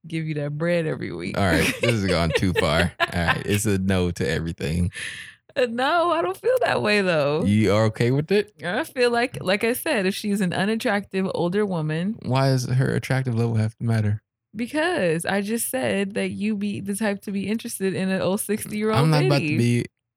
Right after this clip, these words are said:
Speaker 2: interested in no. Mm-mm.
Speaker 1: I bet if she pulled her shirt down and slapped you with her titties, you'd be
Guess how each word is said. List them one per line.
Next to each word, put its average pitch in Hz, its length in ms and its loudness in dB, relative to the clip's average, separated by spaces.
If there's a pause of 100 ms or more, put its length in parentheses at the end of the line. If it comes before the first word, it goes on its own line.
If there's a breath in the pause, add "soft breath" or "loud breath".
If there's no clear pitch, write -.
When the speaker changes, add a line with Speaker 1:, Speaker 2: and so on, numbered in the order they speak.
Speaker 2:
interested 107 580 -2
in 95 160 2
no. 92 360 2 (1000)
Mm-mm. - 440 -4
Speaker 1:
I 202 80 0
bet 202 160 0
if 202 80 -2
she 180 120 -6
pulled 185 240 -2
her 170 80 2
shirt 180 280 -2
down 160 180 0
and 156 100 0
slapped 175 360 -4
you 160 60 -4
with 156 100 -2
her 151 80 -2
titties, 180 400 -4
you'd 160 240 -6
be 151 240 -4